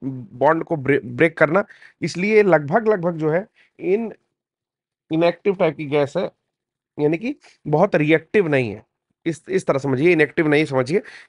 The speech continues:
बहुत लेस रिएक्टिव है, अक्रियाशील टाइप की है। इसको अगर क्रिया कराना है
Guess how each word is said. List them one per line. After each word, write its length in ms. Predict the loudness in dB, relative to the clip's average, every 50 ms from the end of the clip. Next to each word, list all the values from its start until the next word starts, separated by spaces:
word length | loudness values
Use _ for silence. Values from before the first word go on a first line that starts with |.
| _ _ _ _
बहुत 440 | -8 -6 0 2 2 2 2 0 0
लेस 280 | 0 2 2 2 0 -2
रिएक्टिव 520 | -2 0 0 0 0 0 _ 0 0 0
है, 120 | 0 -2 -4 -8 _ _ _ 2
अक्रियाशील 720 | 2 2 2 -2 0 2 2 2 0 0 -2 -2 0 0
टाइप 220 | 0 -2 -2 -2
की 140 | -6 -12 -12
है। 100 | -12 -12 -16 _ _ -20 -20 -20 _ -20 -20 _ _ _ _ _ _ _ _ _ _ _ _ _ _ _ _ _ _ _ _ _ _ _ _ _ _ _
इसको 280 | 0 0 0 4 4 4
अगर 200 | 6 6 2 0
क्रिया 320 | 0 -4 -4 0 0 0
कराना 400 | 2 2 2 2 2 2 0 0
है 160 | 0 -2 -2